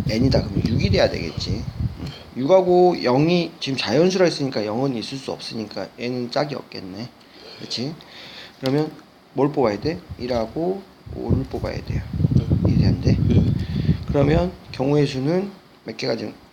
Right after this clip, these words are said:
Speaker 1: 그 사이공 이가 뽑힐 수 있고, 나머지 이제 일하고 오는 정해져 버렸으니까 나머지는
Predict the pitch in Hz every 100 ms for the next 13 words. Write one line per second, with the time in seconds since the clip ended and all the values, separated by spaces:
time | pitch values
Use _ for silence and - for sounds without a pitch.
0 | _ - - - 135 185 202 156 110 104
1 | - 156 175 - - 147 - - 117 123
2 | 156 160 139 117 - 151 180 160 127 151
3 | - 131 135 110 104 - - - - -
4 | - 123 123 - - -